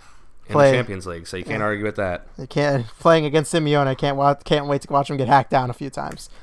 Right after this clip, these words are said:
Speaker 2: Should be great for his character.
Speaker 1: Yeah, he'll, he'll learn a thing or two.
Speaker 2: Again, 'cause he already gets chopped down in Central America as it is.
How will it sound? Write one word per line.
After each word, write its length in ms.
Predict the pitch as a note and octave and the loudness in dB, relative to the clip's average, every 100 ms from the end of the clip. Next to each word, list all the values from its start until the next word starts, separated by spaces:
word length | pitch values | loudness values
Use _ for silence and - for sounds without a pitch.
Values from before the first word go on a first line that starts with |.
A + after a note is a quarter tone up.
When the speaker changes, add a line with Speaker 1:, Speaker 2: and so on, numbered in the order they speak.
| - | -16
Speaker 2:
Should 220 | - C#3 | -10 -6
be 80 | B2+ | -2
great 240 | C3+ C3+ | 0 0
for 100 | - | 0
his 100 | B2 | -4
character. 500 | - B2 A#2 - B2 - - - - - - - - - - | -2 -4 -4 -8 -12 -14 -20 -20 -20 -20 -20 -20 -20 -20 -10
Speaker 1:
Yeah, 180 | F3+ D#3+ | -2 0
he'll, 180 | B2 G2+ | 0 -2
he'll 180 | G#2+ G2+ | -4 -4
learn 180 | F#2 E2 | -4 -6
a 40 | |
thing 160 | - F2+ | -12 -16
or 60 | - | -16
two. 300 | - - - - - - - - | -16 -18 -20 -20 -20 -20 -16 -10
Speaker 2:
Again, 400 | C3+ C#3+ C3 A#2 - | 0 2 2 0 -10
'cause 200 | - A#2+ | -10 -6
he 100 | D3 | -4
already 180 | C3+ C3 | -2 -2
gets 160 | B2+ - | -4 -2
chopped 220 | C#3 B2+ | -2 0
down 140 | C#3 B2 | -2 -2
in 80 | |
Central 260 | A2+ B2+ B2+ | -4 -6 -6
America 320 | C3 C3 C#3 | -8 -10 -10
as 120 | C#3 - | -12 -12
it 60 | |
is. 220 | - - | -12 -14